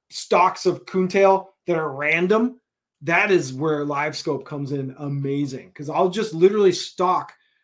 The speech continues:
I'll just go down an area, I'll just pan left and right, and I'll be like, "Oh, there's a big coontail patch, pitch. Oh, there's another one, pitch." You know what I mean? So, like, offshore grass fishing where it's kinda patchy, uh, forward-facing sonar is freaking awesome.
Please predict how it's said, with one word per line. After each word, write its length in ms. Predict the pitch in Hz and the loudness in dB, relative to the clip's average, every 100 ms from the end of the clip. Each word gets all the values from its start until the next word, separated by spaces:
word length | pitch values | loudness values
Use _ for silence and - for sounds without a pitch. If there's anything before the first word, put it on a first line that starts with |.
| - | -8
I'll 80 | 170 | -4
just 180 | 226 165 | -2 4
go 160 | 202 | 6
down 260 | 180 185 202 | 6 4 2
an 80 | 170 | 0
area, 500 | 175 208 160 139 - _ 151 | 0 0 0 -4 -10 _ -8
I'll 100 | 165 | -6
just 180 | 185 - | -6 -4
pan 300 | 196 190 170 | -2 0 0
left 220 | 175 175 | -2 -4
and 120 | 160 | -6
right, 300 | 143 185 208 - _ _ _ | -4 -4 -4 -10 _ _ _
and 100 | 165 165 | -2 0
I'll 80 | |
be 80 | 165 | 0
like, 180 | 165 - | 0 -2
"Oh, 320 | 254 247 - _ _ | 0 0 -2 _ _
there's 160 | - 226 | -2 0
a 20 | |
big 180 | 196 196 | 0 0
coontail 320 | 185 180 175 | 0 0 0
patch, 300 | 175 170 185 - _ _ _ | -2 -6 -8 -14 _ _ _
pitch. 440 | 185 175 175 - _ _ _ | 0 0 -2 -12 _ _ _
Oh, 100 | 214 | -2
there's 160 | 202 202 | 0 0
another 240 | 240 233 | 0 2
one, 180 | 196 180 _ - | 0 -2 _ -10
pitch." 440 | 185 180 185 - - | -4 -4 -4 -14 -2
You 80 | 175 | 0
know 60 | |
what 80 | 190 | 2
I 20 | |
mean? 340 | 180 185 202 - _ _ _ | 2 0 -2 -12 _ _ _
So, 180 | - 190 | -2 2
like, 320 | 180 165 - _ _ _ _ _ _ 147 | 2 2 -4 _ _ _ _ _ _ -6
offshore 500 | 185 202 - 220 202 | -4 -4 -2 -2 0
grass 320 | 202 196 196 | -2 -2 -4
fishing 400 | 208 202 208 190 | -6 -6 -6 -4
where 100 | 151 | -4
it's 100 | 147 | -6
kinda 180 | 175 156 | -12 -12
patchy, 720 | - 151 160 - 214 214 - _ _ _ | -12 -10 -10 -10 -10 -10 -14 _ _ _
uh, 400 | 147 139 139 131 | -12 -8 -6 -8
forward-facing 500 | - 175 180 175 147 | -2 -2 0 -2 -4
sonar 300 | 139 156 135 | -8 -8 -8
is 100 | 117 | -12
freaking 300 | - 147 123 | -12 -12 -12
awesome. 320 | - 107 - | -14 -16 -18